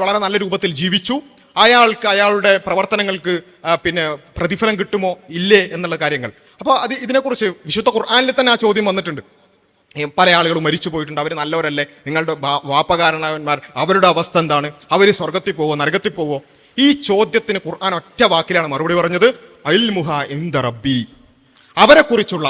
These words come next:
അറിവ് എൻ്റെ പടച്ചോൻ്റെ അടുത്താണ്. ആ പടച്ചോനാകട്ടെ പൂർണ്ണമായ നീതിയുള്ളവനാണ്. അപ്പൊ അതുകൊണ്ട് ഓരോരുത്തർ നമ്മളിങ്ങനെ ഒരു ലിസ്റ്റ് ഇട്ടിട്ട് ഇന്നയാൾ സ്വർഗത്തിൽ, ഇന്നയാൾ നരകത്തിൽ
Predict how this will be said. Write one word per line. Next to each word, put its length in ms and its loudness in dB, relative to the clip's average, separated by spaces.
അറിവ് 240 0
എൻ്റെ 200 0
പടച്ചോൻ്റെ 380 -2
അടുത്താണ്. 260 -10
ആ 120 10
പടച്ചോനാകട്ടെ 640 4
പൂർണ്ണമായ 400 2
നീതിയുള്ളവനാണ്. 680 -2
അപ്പൊ 140 6
അതുകൊണ്ട് 340 4
ഓരോരുത്തർ 500 6
നമ്മളിങ്ങനെ 440 2
ഒരു 140 2
ലിസ്റ്റ് 240 -4
ഇട്ടിട്ട് 280 -8
ഇന്നയാൾ 240 0
സ്വർഗത്തിൽ, 360 -6
ഇന്നയാൾ 180 -4
നരകത്തിൽ 320 -4